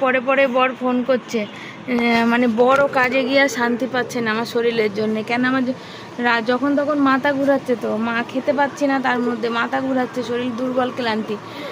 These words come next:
যেই কাকিমা, ওই দেখো, দেখছো, যেই কাকিমা আম দিয়েছে, সে বলছে, "শিবানী, তোমাকে কদিন ধরে দেখতে পাচ্ছি না যে তোমাকে দেবো।"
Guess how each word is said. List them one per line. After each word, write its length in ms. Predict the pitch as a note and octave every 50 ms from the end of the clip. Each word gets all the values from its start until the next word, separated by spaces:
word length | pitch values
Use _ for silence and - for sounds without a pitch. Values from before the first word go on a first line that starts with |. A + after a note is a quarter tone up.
| - -
যেই 160 | A3+ C4 C4+ C4
কাকিমা, 420 | C4 B3+ B3 - D4 C#4+ C#4+ C#4 - - - - - - - - - -
ওই 140 | A#3+ A3+ A3
দেখো, 240 | A3 A3 G#3 - A3+
দেখছো, 360 | B3+ D4+ - - - E4 A#3+ G3 - - - - - - - - - - - - - - - -
যেই 240 | A#3 A3 C4 C4 C4+
কাকিমা 560 | B3 C#4+ C4+ C4 - C#4 C#4 C#4 C#4 C#4 C4+ - C4 -
আম 280 | - A3+ A#3 B3 C4 C4
দিয়েছে, 400 | B3 C4+ C#4 C#4 - - E4 D#4+
সে 160 | - D4 C4
বলছে, 280 | A#3+ B3+ C4+ B3+ D4 C4
"শিবানী, 360 | - C#4 C4 C4 C4+ D4 D4 C4+
তোমাকে 280 | C4+ C4 C4 C4 C#4+ C#4
কদিন 340 | - C4+ A#3+ A#3+ C4 C4+ C#4
ধরে 180 | C#4 C#4+ D4 C#4+
দেখতে 360 | A#3 C4+ C#4+ C#4 - D4+ D4+
পাচ্ছি 340 | C#4 C4+ C4 - - C#4 C4
না 120 | B3+ A#3+
যে 120 | A#3+ B3 A#3
তোমাকে 320 | B3 B3+ B3 B3+ B3 C4+ C4
দেবো।" 360 | A3+ B3 A3+ G#3+ G3+ F#3 F3